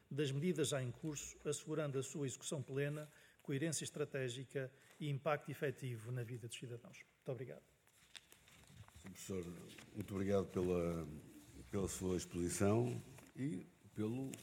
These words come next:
Speaker 2: cumprimento escrupuloso do, do tempo. Foi incrível. Dez, dez minutos ali, tal, um pon-, pontinho. Acho que foi, o,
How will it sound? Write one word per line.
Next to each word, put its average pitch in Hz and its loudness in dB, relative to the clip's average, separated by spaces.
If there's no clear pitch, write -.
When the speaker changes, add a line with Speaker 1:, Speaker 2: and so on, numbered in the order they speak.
Speaker 2:
cumprimento 113 6
escrupuloso 120 4
do, 143 0
do 143 0
tempo. 123 0
Foi - -2
incrível. 107 0
Dez, 110 -2
dez 117 0
minutos 117 2
ali, 117 4
tal, 117 0
um 113 -6
pon-, 113 -4
pontinho. 113 0
Acho 101 -4
que - -14
foi, 110 4
o, 107 2